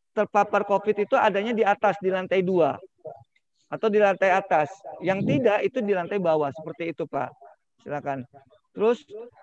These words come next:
prosedurnya, di-share untuk sekarang prosedur bagaimana untuk pelaporan. Jadi gini,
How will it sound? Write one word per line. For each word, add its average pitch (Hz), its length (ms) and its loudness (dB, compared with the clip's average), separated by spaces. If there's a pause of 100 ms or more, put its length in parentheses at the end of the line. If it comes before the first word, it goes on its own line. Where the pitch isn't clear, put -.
(500)
prosedurnya, 220 880 4
di-share 233 320 -2
untuk 220 320 -2
sekarang 214 320 -2
prosedur 202 400 -2
bagaimana 196 400 -4
untuk 208 240 -6
pelaporan. 185 560 -4
Jadi 175 160 -4
gini, 190 220 -4